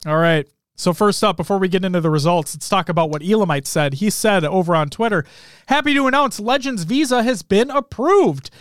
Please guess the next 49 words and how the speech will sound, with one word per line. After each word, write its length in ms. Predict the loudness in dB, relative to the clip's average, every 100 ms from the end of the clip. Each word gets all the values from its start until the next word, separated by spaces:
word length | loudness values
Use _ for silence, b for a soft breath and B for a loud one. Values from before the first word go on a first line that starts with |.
| b
However, 400 | -2 2 2 0
Space 380 | -4 -2 -2 0
Station 300 | -2 -4 -2
will 60 | -2
be 120 | 0
using 260 | -2 -2 -4
a 60 |
sub 280 | -2 0 0
for 120 | -2
the 80 | -4
first 280 | -4 -4 -4
H 200 | -8 -4
C 80 | -4
S 120 | -4
qualifier 520 | -2 -2 0 0 0
due 180 | -2 -2
to 80 | -2
the 100 | -6
tight 400 | -4 -6 -6 -10
time 340 | -2 0 0
frame. 380 | -2 -6 -8 -12 B B
But 140 | 0
we're 80 | 2
looking 260 | 2 0 -2
forward 200 | 0 0
to 60 |
seeing 220 | 0 -4 -4
him 100 | -2
in 60 |
action 320 | -2 -2 -6
for 80 | -8
the 100 | -6
U-, 160 | -4 -2
uh, 100 | -2
from 200 | -2 -4
the 100 | -2
U 200 | 0 2
S 160 | 0
for 100 | -2
the 80 | -4
remainder 400 | -2 -2 -2 -2
of 80 | -4
the 80 | -4
qualifiers 640 | -2 -2 0 -2 -2 -4
and 300 | -2 -2 -4
twenty 320 | -6 -6 -6
twenty-four 720 | -6 -8 -8 -8 -10 -10 -10
season." 540 | -10 -12 -12 -14 -16 -18 _ _ _ _ _ _ _
Um, 500 | -2 2 2 0 -4